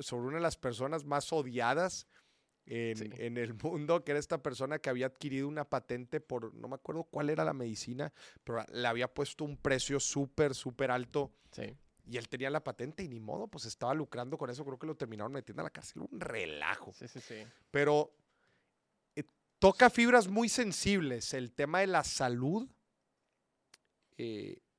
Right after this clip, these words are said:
Speaker 1: en un, en un sistema capitalista. Porque, híjole, güey, este, el tema de lucrar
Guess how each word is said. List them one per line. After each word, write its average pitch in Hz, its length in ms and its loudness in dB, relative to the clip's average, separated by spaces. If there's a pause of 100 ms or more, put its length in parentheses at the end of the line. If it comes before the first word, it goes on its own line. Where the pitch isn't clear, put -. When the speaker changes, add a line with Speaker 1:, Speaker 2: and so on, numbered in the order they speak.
(220)
Speaker 1:
en 123 240 -6
un, 135 540 -6
en 131 160 -6
un 143 80 -6
sistema 160 540 -2
capitalista. 107 640 -6
Porque, 95 340 -14
híjole, - 360 -10
güey, 53 360 -14
este, - 240 -14
el 107 120 -14
tema 127 260 -6
de 156 60 0
lucrar 131 800 -2